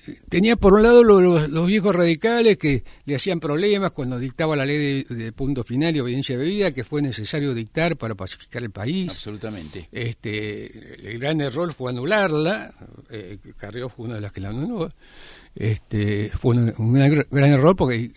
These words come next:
Speaker 1: gente que sin proceso, sin nada, se está muriendo en la cárcel.
Speaker 2: Exactamente.
Speaker 1: La verdad que es una barbaridad. Eh,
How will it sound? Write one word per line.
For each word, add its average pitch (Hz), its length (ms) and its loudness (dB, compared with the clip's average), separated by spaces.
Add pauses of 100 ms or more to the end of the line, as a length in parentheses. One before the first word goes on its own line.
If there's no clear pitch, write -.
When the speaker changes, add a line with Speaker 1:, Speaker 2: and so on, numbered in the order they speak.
Speaker 1:
gente 135 340 -6
que 110 220 -10 (560)
sin 190 260 -4
proceso, 147 640 -4
sin 120 220 -8
nada, 156 260 -6
se 120 100 -18
está - 160 -18
muriendo 113 400 -14
en 104 60 -14
la 101 80 -18
cárcel. - 420 -20 (100)
Speaker 2:
Exactamente. 80 840 -12
Speaker 1:
La 95 60 -12
verdad 117 180 -8
que 131 80 -14
es - 100 -10
una 107 100 -6
barbaridad. 92 480 -12 (840)
Eh, 117 500 2